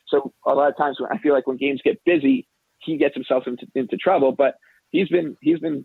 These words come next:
dynamite. And that's part of the reason I, I'm confident in Edmonton, because if, if Mike Smith is doing his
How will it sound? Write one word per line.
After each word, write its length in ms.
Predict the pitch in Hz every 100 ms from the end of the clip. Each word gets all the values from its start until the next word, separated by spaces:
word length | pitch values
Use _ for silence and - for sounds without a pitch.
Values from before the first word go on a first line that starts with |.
| -
dynamite. 460 | 139 196 143 135 135
And 80 |
that's 140 | 151 - -
part 160 | 165
of 80 | 156
the 60 | 131
reason 480 | 165 139 143 139 143 - -
I, 120 | 135 127
I'm 300 | 131 131 - -
confident 400 | 156 - 143 127
in 100 | 139
Edmonton, 460 | 156 135 - - _ _ _ _
because 280 | 120 131 117
if, 100 | 123 117 -
if 100 | 139
Mike 180 | 147 170
Smith 180 | - 190
is 100 | 143 -
doing 200 | 165
his 100 | 135